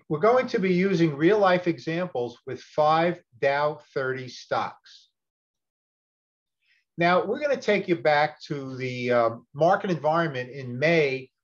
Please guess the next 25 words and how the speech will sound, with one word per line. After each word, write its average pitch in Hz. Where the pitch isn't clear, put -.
of 131
two 175
thousand 143
and 117
twenty 151
during 156
the 139
height 165
of 143
the 123
covid 147
nineteen 131
crisis. -
At 123
that 226
point 220
in 165
time, 131
uh, 123
the 127
market 185
was 160
in 156
turmoil, 156
and 131